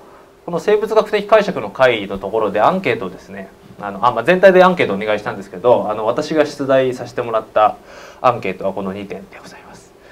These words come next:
で、えーと、四十名の方にご回答いただいて、えー、「統合ティービーを知っていますか？」っていう質問と、えー、自分で実験して得た、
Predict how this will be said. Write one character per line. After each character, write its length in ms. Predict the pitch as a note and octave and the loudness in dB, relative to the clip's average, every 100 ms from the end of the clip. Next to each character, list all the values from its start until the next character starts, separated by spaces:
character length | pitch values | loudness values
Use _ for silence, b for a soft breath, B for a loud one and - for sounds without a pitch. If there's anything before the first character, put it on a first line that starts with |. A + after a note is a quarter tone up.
| B B B - | B B B 2
で、 260 | E3 D#3 - | 6 6 4
え 100 | D3 | 0
ー 40 | |
と、 100 | D3 | 2
四 200 | E3 F3+ | 2 2
十 120 | F3+ G3+ | 2 2
名 120 | C3+ | 2
の 120 | G2+ | 2
方 200 | G#2 G#2+ | 0 -2
に 120 | G2+ | -4
ご 120 | G#2 | -6
回 200 | G#2 G#2 | -2 -2
答 140 | G#2 G#2 | -2 -8
い 60 | G#2 | -4
た 120 | G2 | -2
だ 140 | G2+ | -2
い 80 | F#2+ | -4
て、 360 | - B2+ G2 - - | -2 -2 -2 -6 -12
え 580 | G#2+ G2+ G2 F#2+ F#2+ - | -6 -4 -4 -4 -6 -10
ー、 120 | - - - - | -18 -20 -18 -2
「統 160 | F3+ | 2
合 160 | G3 G3 | 4 4
テ 100 | G3 | 4
ィ 60 | |
ー 20 | F#3+ | 4
ビ 80 | D#3 | 2
ー 20 | |
を 20 | |
知 120 | - | 0
っ 20 | |
て 120 | - D#3 | -4 -2
い 60 | |
ま 100 | D#3 | -2
す 80 | - | -6
か？」 60 | - | -14
っ 20 | - - _ _ _ - | -16 -20 _ _ _ -16
て 60 | A2+ | -10
い 220 | G2+ F#2+ | -8 -8
う 40 | |
質 180 | - G#2 | -10 -14
問 220 | F#2+ F2+ | -14 -12
と、 340 | - F3 - - B B B B B | 2 4 4 0 B B B B B
え 120 | A#2 | -6
ー、 20 | A2+ | -4
自 160 | B2 | -4
分 140 | C#3+ D#3 | -4 0
で 100 | D3 | -2
実 220 | C#3+ C#3+ | -2 -2
験 180 | D3+ C#3+ | -2 -2
し 60 | |
て 200 | - C#3+ C#3+ | 2 2 4
得 40 | |
た、 240 | G#2+ G2 | 2 0